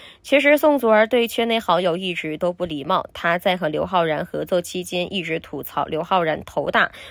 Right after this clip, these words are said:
不知道他这个人怎么长的。她还说自己和一旁的陈若萱拍吻戏的时候，感觉像吻了个牛一样，亏死了。一个深夜，宋祖儿被拍到疑似喝醉酒踢路人，引发大量争议，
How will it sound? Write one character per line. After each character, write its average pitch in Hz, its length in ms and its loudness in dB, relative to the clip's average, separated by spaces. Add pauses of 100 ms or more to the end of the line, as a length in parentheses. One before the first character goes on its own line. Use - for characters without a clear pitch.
不 269 140 -4
知 294 120 6
道 294 160 6
他 277 140 -4
这 302 240 0
个 202 80 2
人 160 180 -2
怎 170 140 -4
么 147 100 -4
长 - 320 -6
的。 185 200 -6 (320)
她 285 120 2
还 285 140 4
说 277 180 2
自 269 200 -2
己 202 120 -2
和 202 140 -2
一 220 140 -2
旁 180 280 -2
的 170 200 0 (160)
陈 190 180 0
若 269 220 2
萱 220 240 -2
拍 220 160 2
吻 165 180 -2
戏 254 160 -6
的 202 100 2
时 175 140 -4
候， 185 180 2
感 151 240 -4
觉 160 200 -6
像 185 240 -2
吻 147 180 -4
了 143 80 -6
个 156 140 -6
牛 160 340 -6
一 247 80 -6
样， 208 240 0
亏 165 300 -2
死 - 140 -4
了。 143 180 0 (540)
一 247 120 2
个 302 100 8
深 294 220 0
夜， 277 160 4
宋 254 260 0
祖 190 140 2
儿 175 200 4
被 196 260 -2
拍 185 260 2
到 185 160 2
疑 151 160 -4
似 180 320 -4 (180)
喝 285 300 2
醉 277 240 2
酒 151 240 -2
踢 - 220 -6
路 269 200 2
人， 151 240 0
引 147 160 -4
发 160 220 2
大 185 240 2
量 165 160 -2
争 180 180 -2
议， 220 160 -2